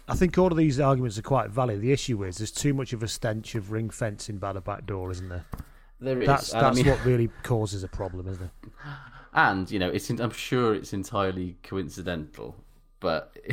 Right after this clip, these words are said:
Speaker 2: <laughs> it is kind of ironic and sort of, and convenient that, you know, the Saracens get relegated and then they'll have a year in the second tier, basically being on-, the only pro side in it,
Speaker 1: Hmm.
Speaker 2: um,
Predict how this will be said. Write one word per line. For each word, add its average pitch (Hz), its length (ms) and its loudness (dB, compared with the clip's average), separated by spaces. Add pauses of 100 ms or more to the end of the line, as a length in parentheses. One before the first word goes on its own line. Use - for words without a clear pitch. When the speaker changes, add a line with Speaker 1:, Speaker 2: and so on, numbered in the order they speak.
(280)
Speaker 2:
<laughs> - 340 -18
it 135 140 0 (260)
is 120 100 2
kind 110 280 4
of 92 120 0
ironic 98 680 4
and 98 200 -2
sort 98 300 -2
of, - 80 -18 (300)
and 104 120 0
convenient 98 800 -2
that, 87 200 -2 (100)
you 85 140 -2
know, 80 160 0 (640)
the 101 140 -12
Saracens 92 600 0
get 85 220 2
relegated 78 840 2
and 78 240 0
then 78 360 2
they'll 78 220 4
have 78 340 2
a 78 60 0
year 80 340 4
in 76 80 0
the 78 80 0
second 82 360 -2
tier, 80 220 -2
basically 107 640 2
being 69 320 0
on-, 69 260 0
the 76 200 4
only 71 280 2
pro 73 320 -2
side 69 400 -2
in 69 160 -4
it, - 300 -10 (300)
Speaker 1:
Hmm. 113 180 -4 (260)
Speaker 2:
um, 73 520 2